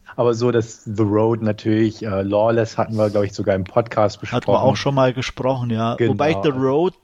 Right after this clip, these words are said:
Speaker 2: nicht so sehr mag.
Speaker 1: Okay, doch, den mag ich, vielleicht weil ich auch das Buch so gern mag. Also,
Speaker 2: Ja,
Speaker 1: es
Speaker 2: also das Buch
Speaker 1: liegt so
Speaker 2: fand
Speaker 1: ein
Speaker 2: ich
Speaker 1: bisschen
Speaker 2: besser,
Speaker 1: ineinander.
Speaker 2: aber
Speaker 1: Hm.
Speaker 2: ja, der, der Film hat mich nicht überzeugt.
Speaker 1: Okay.
Speaker 2: Ne?
Speaker 1: Ja.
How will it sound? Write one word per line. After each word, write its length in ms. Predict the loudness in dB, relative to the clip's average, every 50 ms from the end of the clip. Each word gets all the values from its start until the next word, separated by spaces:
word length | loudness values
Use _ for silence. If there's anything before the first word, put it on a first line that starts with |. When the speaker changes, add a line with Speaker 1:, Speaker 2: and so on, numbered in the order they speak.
| _ -8
Speaker 2:
nicht 400 | -4 -2 -2 -2 -4 -6 -12 -16
so 560 | -14 -14 -12 -4 0 2 4 4 6 4 4
sehr 280 | 2 2 0 0 0 -2
mag. 480 | -4 -6 -6 -8 -10 -12 -14 -18 -20 -20 _ _ -20 -20 _ -2
Speaker 1:
Okay, 280 | -2 -2 0 0 0 0
doch, 140 | 0 0
den 200 | 2 2 0 2
mag 340 | 2 2 2 2 2 0 0
ich, 220 | -2 -2 -2 -6 _
vielleicht 320 | -6 -2 0 0 0 0
weil 100 | 2 2 2
ich 40 | 2
auch 100 | 2 0
das 200 | 0 -2 -2 -4
Buch 200 | -6 -8 -6 -4
so 160 | -4 -4 -2
gern 300 | 0 2 2 2 2 0
mag. 280 | 0 0 0 0 0
Also, 180 | 0 0 2 4
Speaker 2:
Ja, 180 | 4 4 2 2
Speaker 1:
es 240 | 0 0 -2 0
Speaker 2:
also 160 | 0 0 0 0
das 120 | -2 -4
Buch 220 | -6 -6 -4 0
Speaker 1:
liegt 100 | 0 2 2
so 40 | 2
Speaker 2:
fand 120 | 2 2
Speaker 1:
ein 0 |
Speaker 2:
ich 160 | 2 0 0
Speaker 1:
bisschen 80 | 0 0
Speaker 2:
besser, 220 | 2 2 2 2 2
Speaker 1:
ineinander. 380 | 2 2 2 2 0 0 -2 -4
Speaker 2:
aber 720 | -4 -2 0 0 0 2 2 2 2 2 2 0 -2 -2 -4 -10 -20 -20 -20 -20 -20 _ _ _ -20 -20 -20 -20
Speaker 1:
Hm. 440 | -18 -16 -16 -14 -14 -12 -12 -10 -6
Speaker 2:
ja, 340 | -4 0 2 2 2 0 -2 -4 -10 _ _ -4
der, 120 | -2 -2
der 200 | 2 2 2 2
Film 260 | 4 4 4 4 4
hat 200 | 2 0 0 0
mich 140 | -2 -2 0
nicht 200 | 0 -2 -2 -2
überzeugt. 680 | -6 -8 -8 -10 -10 -10 -10 -10 -10 -12 -16 -20 -20 -20 _ _ _ -2
Speaker 1:
Okay. 320 | 0 0 0 -2 -8 -14 -16 -16 -20 -20 -20 _ _ _
Speaker 2:
Ne? 260 | 0 2 2 2 0
Speaker 1:
Ja. 60 | -4